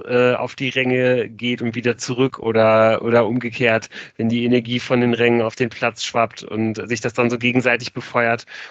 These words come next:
und man einfach sieht, okay, die Fortuna ist jetzt dran, so, da, da kann halt jede Sekunde irgendwas passieren und es passiert dann eben auch. Ähm,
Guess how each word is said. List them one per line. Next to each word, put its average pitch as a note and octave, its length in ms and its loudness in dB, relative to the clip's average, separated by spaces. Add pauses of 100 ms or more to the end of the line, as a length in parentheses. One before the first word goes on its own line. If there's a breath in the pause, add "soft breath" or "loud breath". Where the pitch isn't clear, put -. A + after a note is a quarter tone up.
(100)
und A#2 80 -4
man A2 80 -2
einfach A2+ 200 -4
sieht, B2 260 -6
okay, B2 260 -2
die B2 100 0
Fortuna B2+ 440 0
ist A#2 100 -8
jetzt A#2 220 -6
dran, A#2 360 0
so, G2 200 -12
da, G#2+ 500 -2
da A2+ 240 -4
kann B2+ 220 -6
halt A#2 180 -4
jede B2 220 0
Sekunde B2 400 0
irgendwas A#2+ 340 -4
passieren A#2+ 380 -2
und A2+ 120 0
es - 60 -10
passiert - 400 -2
dann A2+ 140 0
eben G2 200 -4 (120)
auch. - 180 -8 (640 loud breath)
Ähm, A2+ 680 2